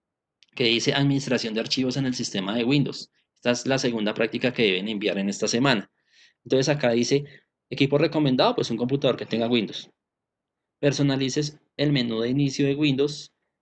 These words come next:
entonces siga los pasos que están acá. Y al igual que los demás, pues tiene alguna que otra pregunta por aquí abajo. Listo, mire que deben entrar al, a la información del sistema, sacar la, qué procesador tiene, la versión de la bios, qué cantidad de fis-, eh, de memoria tiene,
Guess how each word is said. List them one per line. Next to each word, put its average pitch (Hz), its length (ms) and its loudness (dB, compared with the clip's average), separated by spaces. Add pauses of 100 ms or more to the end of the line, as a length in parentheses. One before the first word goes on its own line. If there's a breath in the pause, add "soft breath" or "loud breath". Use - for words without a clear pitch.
entonces 120 320 -2
siga 127 440 0
los 135 160 0
pasos 110 260 0
que - 80 -10
están 113 220 -2
acá. 131 460 0 (1040)
Y 147 120 4
al 156 100 4
igual 156 260 4
que 151 140 0
los 147 120 4
demás, 147 400 -2
pues 127 140 -4
tiene 113 200 -2
alguna 123 360 -2
que 127 120 -4
otra 113 180 -2
pregunta 104 400 -4
por 113 140 -2
aquí 110 180 -4
abajo. 135 360 -2 (480)
Listo, 113 300 -4
mire 110 220 -2
que 120 100 0
deben 110 220 4
entrar 110 280 -2
al, 110 300 -4 (600)
a 110 100 0
la 120 80 2
información 110 440 -2
del 104 120 -2
sistema, 127 480 -2
sacar 107 340 -4
la, 104 380 -10
qué 117 160 -4
procesador 104 540 -4
tiene, 139 340 -2
la 120 140 -2
versión - 340 -10
de 92 80 -6
la 92 160 -4
bios, 131 280 -2
qué - 100 -8
cantidad 101 380 -2
de 92 120 -2
fis-, 127 340 -2
eh, 113 240 -2
de 107 140 -4
memoria 95 380 0
tiene, 143 340 2